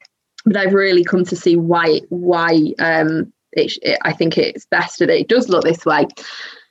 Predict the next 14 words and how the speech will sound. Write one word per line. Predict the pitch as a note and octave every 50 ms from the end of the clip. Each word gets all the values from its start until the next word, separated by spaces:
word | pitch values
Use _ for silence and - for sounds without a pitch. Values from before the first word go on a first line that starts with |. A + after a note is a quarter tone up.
| _ _ _ _ _
is | - G#3+ G3+ G#3
that | G3+ G3 F#3+ E3+ - - - -
if | A#3 B3 A3+ - - -
you're, | G#3 A3+ A#3+ A3 G#3+ G#3+ G3+ G3 F#3+ E3+ - - - -
so | - - A3 G#3+
if | B3+ C#4+ C#4 C#4+ -
you're | C4+ C4 C4 B3 A#3 A3 G#3+ - -
a | F3+ F3+ F3+ F3
single | E3+ - - A#3 C4 C4 D4+ D4+
parent, | D4 - D4+ C#4+ C#4+ D4+ D4+ D#4+ E4+ E4 D#4+ - - - _ -
then | F3+ E3+ G3+ F#3 F#3 F#3 F3+ F3+ F3+ F3+ F3+
in | - F3+ F#3
the | F3+ F3+
home, | F3 - F3+ E3+ F3 F3+ G#3 B3 C4 B3+